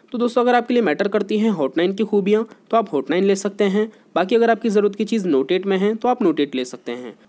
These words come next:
इन दोनों की कीमत देख के वैसे मुझे दोनों ही मोबाइल्स काफ़ी ज़्यादा पसंद आए।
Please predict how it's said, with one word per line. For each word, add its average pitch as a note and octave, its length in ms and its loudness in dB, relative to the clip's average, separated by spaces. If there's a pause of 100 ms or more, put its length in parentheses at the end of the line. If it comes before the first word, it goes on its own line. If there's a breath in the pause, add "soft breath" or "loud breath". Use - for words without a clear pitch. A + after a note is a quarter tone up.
(180)
इन B3 140 6
दोनों B3+ 240 4
की B3+ 120 0
कीमत G3+ 300 2
देख G3+ 180 2
के G#3+ 100 2
वैसे G#3+ 220 0
मुझे A3+ 160 2
दोनों F#3 280 2
ही G#3+ 80 2
मोबाइल्स G#3+ 380 2
काफ़ी B2+ 240 -2
ज़्यादा F#3 200 2
पसंद G3+ 360 0
आए। G#3 160 2